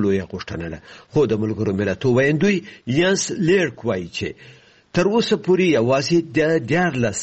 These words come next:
سلنې مرستې ژمنه شوې ده. د وویل، دا مرسته به په مستقیم ډول د مرستندویو مؤسسو له لوري د پروژو پر اجرا لګیږي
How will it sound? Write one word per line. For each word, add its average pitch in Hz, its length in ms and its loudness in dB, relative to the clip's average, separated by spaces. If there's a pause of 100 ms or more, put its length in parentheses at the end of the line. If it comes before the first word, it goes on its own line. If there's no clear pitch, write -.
سلنې 95 400 -4
مرستې 117 340 -2 (140)
ژمنه 113 280 -6
شوې - 360 -6
ده. - 80 -12 (600)
د 113 100 4 (200)
وویل، 202 320 2
دا 170 160 0
مرسته 170 420 -2
به 165 180 0
په 156 140 -6
مستقیم 139 540 -2
ډول 143 280 2
د 160 160 2
مرستندویو 131 680 0
مؤسسو 120 580 -2
له 101 180 2
لوري 143 320 2
د 170 180 4 (120)
پروژو 120 500 -2 (100)
پر 107 120 -4 (180)
اجرا 101 280 -4
لګیږي 107 560 0